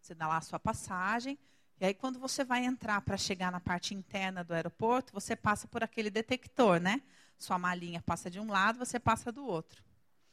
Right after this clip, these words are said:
Então, imagina o seguinte: quando a gente entrar nos profetas menores e profetas maiores, que só tem um livro antes dele, nós estamos entrando na parte espiritual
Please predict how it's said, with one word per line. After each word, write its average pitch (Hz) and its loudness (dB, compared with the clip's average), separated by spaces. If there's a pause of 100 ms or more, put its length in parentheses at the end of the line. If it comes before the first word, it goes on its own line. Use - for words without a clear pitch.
(540)
Então, 269 2
imagina 262 0
o - -14
seguinte: 247 -4
quando 277 0
a 349 2
gente 285 -4
entrar 214 0
nos 180 -6
profetas 185 0
menores 170 0
e 170 -4
profetas 165 -6
maiores, 180 -2 (240)
que - -12
só 165 -6
tem 185 -4
um 214 8
livro 170 4
antes 160 -4
dele, 214 -2 (680)
nós 196 4
estamos 233 4
entrando 269 6 (480)
na 269 0
parte 269 0
espiritual 277 2